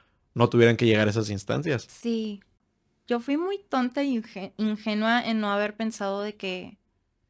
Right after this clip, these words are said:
Speaker 2: mis papás sí nos quieren, sí nos aman. O sea, sí estuvieron mucho tiempo intentándolo y dar su mejor cara, porque imagínate de que vivir con alguien con el que sabes de que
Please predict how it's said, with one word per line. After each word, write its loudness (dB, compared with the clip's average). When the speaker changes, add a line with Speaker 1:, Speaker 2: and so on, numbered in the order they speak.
Speaker 2:
mis 0
papás 0
sí -2
nos 2
quieren, -2
sí -6
nos -4
aman. -2
O -8
sea, -4
sí -10
estuvieron 0
mucho 0
tiempo -4
intentándolo -4
y -2
dar 4
su 0
mejor 0
cara, -2
porque -14
imagínate -8
de -10
que -6
vivir 2
con 2
alguien 0
con -2
el -2
que 0
sabes -4
de -6
que -12